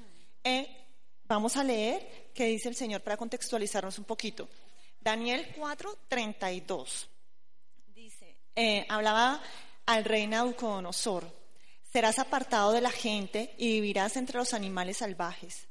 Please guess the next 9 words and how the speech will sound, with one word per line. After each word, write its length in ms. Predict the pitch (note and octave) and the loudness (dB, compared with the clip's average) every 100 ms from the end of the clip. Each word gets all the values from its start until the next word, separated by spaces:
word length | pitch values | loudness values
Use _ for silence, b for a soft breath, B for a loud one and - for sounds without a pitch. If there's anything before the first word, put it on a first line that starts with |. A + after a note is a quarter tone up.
| - - - | -10 -10 2
Comerás 460 | A3 G#3+ G3 G3+ | 4 6 6 4
pasto 440 | - B3 B3+ D4 - | 4 4 4 0 0
como 200 | C4 B3 | 2 2
el 100 | G3 | 2
ganado, 520 | F#3+ F#3+ F#3 G3 A#3+ B B - | 0 0 0 -2 -4 B B -2
y 140 | B3 | 0
siete 400 | - B3+ B3 C#4+ | 4 4 6 4
años 480 | C#4+ C#4+ C#4 D#4 - | 4 4 4 2 0
transcurrirán 800 | B3+ B3 - G#3+ G3+ G3+ B3 | 0 0 -2 -2 0 2 0